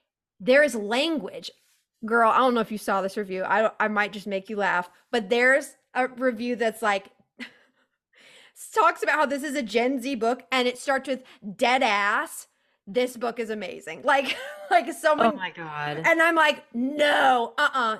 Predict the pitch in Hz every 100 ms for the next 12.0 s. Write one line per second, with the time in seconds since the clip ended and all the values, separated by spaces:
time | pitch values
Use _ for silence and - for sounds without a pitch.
0 | - 240 233 - 240 247 220 208 196 175
1 | 175 180 - 254 269 330 359 277 302 -
2 | 240 233 226 240 226 214 220 208 208 202
3 | 196 196 180 180 _ _ _ _ _ _
4 | - 185 196 208 202 - 190 190 185 185
5 | - _ _ _ _ 202 - 226 214 220
6 | 196 277 311 415 392 294 - _ _ _
7 | _ _ - 269 285 269 233 233 302 262
8 | 277 269 240 233 214 208 - _ 226 214
9 | 202 185 226 240 247 240 233 233 247 247
10 | 247 226 208 175 202 202 214 - 196 170
11 | - - 247 233 196 165 165 202 214